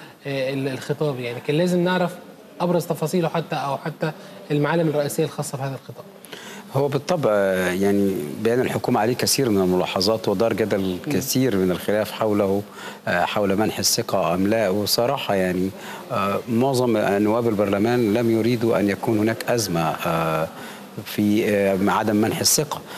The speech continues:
Speaker 2: أن الدستور ممكن، آه، بيعطي حق، آه، طرح الثقة أو، آه، منح الثقة، لكن، آه، ب-، على اعتبار أن هذه ال-، البرلمان،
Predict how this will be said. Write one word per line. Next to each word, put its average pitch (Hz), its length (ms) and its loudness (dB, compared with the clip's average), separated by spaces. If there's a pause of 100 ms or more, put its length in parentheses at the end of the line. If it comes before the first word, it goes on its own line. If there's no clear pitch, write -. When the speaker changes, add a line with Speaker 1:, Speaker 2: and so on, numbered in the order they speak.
(200)
Speaker 2:
أن 107 120 2
الدستور 107 460 0
ممكن، 117 560 2
آه، 98 240 2
بيعطي 107 680 0 (300)
حق، - 380 -6
آه، 98 320 0
طرح 127 220 0
الثقة 127 600 0
أو، 131 200 0 (160)
آه، 110 180 2
منح 120 280 0
الثقة، 113 400 0
لكن، 127 400 0 (440)
آه، - 180 0
ب-، 113 120 0
على 117 260 2
اعتبار 151 340 0
أن 120 120 2
هذه 123 320 2
ال-، 107 260 2
البرلمان، 104 760 2